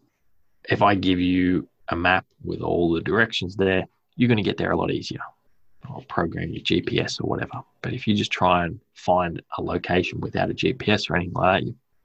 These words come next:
you might get lost along the way. So I find it,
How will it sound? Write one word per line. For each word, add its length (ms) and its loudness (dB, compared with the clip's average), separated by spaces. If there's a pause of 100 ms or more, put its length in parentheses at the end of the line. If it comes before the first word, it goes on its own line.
(240)
you 80 -2
might 220 2
get 140 -6
lost 280 -2
along 220 -6
the 140 -8
way. 100 -4 (1040)
So 200 -4
I 100 0
find 260 -2
it, 100 -4